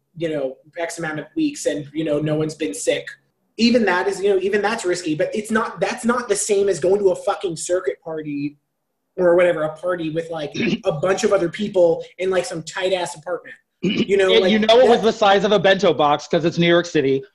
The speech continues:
Speaker 2: You know there was probably, like, eighty people there, probably people you couldn't even see on the video, and you know most of them were probably having sex with each other. So, like,
Speaker 1: Yeah, yeah, yeah, yeah. It
Speaker 2: it's
Speaker 1: was,
Speaker 2: like a
Speaker 1: it was
Speaker 2: petri dish. Like, mathematically, that could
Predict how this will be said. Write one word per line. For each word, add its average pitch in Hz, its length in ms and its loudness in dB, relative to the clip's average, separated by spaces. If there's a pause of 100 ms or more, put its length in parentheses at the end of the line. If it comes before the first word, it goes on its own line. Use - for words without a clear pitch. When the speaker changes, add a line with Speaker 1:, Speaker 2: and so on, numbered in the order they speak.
(140)
Speaker 2:
You 165 120 4
know 190 220 6
there 214 100 6
was 202 140 4
probably, 180 400 2
like, 160 280 0
eighty 190 260 4
people 185 240 2
there, 170 180 4
probably 170 300 2
people 196 300 0
you 175 140 2
couldn't 180 160 0
even 170 140 -4
see 180 100 0
on 156 80 0
the 151 60 -4
video, 175 380 2
and 190 100 0
you 196 100 0
know 196 160 4
most 190 380 2
of 196 60 0
them 190 100 0
were 175 100 0
probably 170 240 0
having 160 160 -2
sex 147 240 -4
with 107 120 -8
each 104 100 -14
other. - 120 -12 (260)
So, 165 180 2
like, 151 260 2 (300)
Speaker 1:
Yeah, 196 380 -2 (120)
yeah, 170 140 -2
yeah, 139 60 0
yeah. 123 200 -4
It - 120 -16
Speaker 2:
it's 233 180 2
Speaker 1:
was, 214 100 2
Speaker 2:
like 214 120 4
a 202 60 4
Speaker 1:
it 262 120 -2
was 262 100 4
Speaker 2:
petri 214 300 4
dish. 143 400 -2
Like, 170 340 2 (260)
mathematically, 233 880 4 (440)
that 202 360 0
could - 180 2